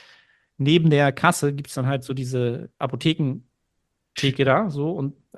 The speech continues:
alles natürlich im Supermarkt. Und dann hab ich halt geguckt nach, nach Melatonin.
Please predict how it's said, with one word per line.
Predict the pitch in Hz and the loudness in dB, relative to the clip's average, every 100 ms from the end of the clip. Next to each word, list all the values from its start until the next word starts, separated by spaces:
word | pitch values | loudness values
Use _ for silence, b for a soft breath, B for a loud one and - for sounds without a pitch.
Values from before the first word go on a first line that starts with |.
| - | -4
alles | 143 165 170 | 0 2 0
natürlich | 160 160 160 | 0 2 4
im | 151 | 2
Supermarkt. | 147 170 175 202 262 - | 4 4 6 6 2 -2
Und | 147 | 2
dann | 139 | 2
hab | 156 | 4
ich | |
halt | 156 147 | 2 0
geguckt | 135 - 196 - - | -2 2 2 2 -4
nach, | 143 147 - | 0 0 -2
nach | 143 135 139 143 143 | -4 -4 -4 -4 0
Melatonin. | 143 127 139 170 160 | 2 2 2 2 2